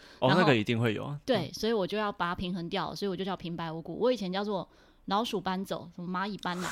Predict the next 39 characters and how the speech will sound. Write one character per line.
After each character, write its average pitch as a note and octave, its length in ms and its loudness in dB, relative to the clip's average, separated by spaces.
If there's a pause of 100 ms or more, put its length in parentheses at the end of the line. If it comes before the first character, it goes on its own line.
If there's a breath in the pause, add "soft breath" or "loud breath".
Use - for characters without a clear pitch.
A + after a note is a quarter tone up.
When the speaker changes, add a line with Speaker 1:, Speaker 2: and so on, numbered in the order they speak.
(120)
Speaker 2:
这 A3+ 80 -6
样。 B3 140 4
Speaker 1:
好 C4+ 80 8
可 E4 80 10
爱 - 160 8
哦。 - 120 0
Speaker 2:
<laughs> - 40 0
对。 - 1300 8
然 C4 100 4
后， D4 120 4
但 D4+ 160 0
我 G3 120 -2
就 A3+ 140 -2
是 A#3+ 180 -4
真 B3+ 160 4
的 A3 140 4
一 G#3+ 60 2
直 F#3+ 100 -6
都 F#3+ 80 0
有 D#3+ 100 0
记 E3 220 -10
账。 - 240 -10 (460 soft breath)
然 A#3 80 -4
后 C#4+ 40 -2
现 D#4 160 0
在 C#4+ 140 2
又 B3+ 80 -2
更 A3+ 160 -2
方 F#3 180 -2
便， F3+ 160 -4
现 A#3+ 120 -4
在 A#3 40 -2
用 A3+ 140 -4
手 E3 140 -8
机 E3 160 -8
app， D#3+ 240 -8 (600 soft breath)
有 A3 120 -2
一 - 20 0
个 C4 320 0